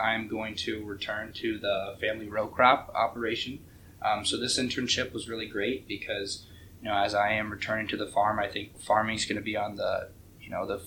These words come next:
the forefront of innovation. And, you know, I kinda hope to maybe incorporate some of the innovations I found or be able to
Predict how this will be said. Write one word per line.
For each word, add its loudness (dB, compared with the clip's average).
the -6
forefront 0
of 6
innovation. 0
And, -6
you -10
know, 2
I 6
kinda 2
hope -2
to 0
maybe 6
incorporate 2
some 2
of -2
the 4
innovations -2
I 2
found 2
or -2
be -6
able -6
to -4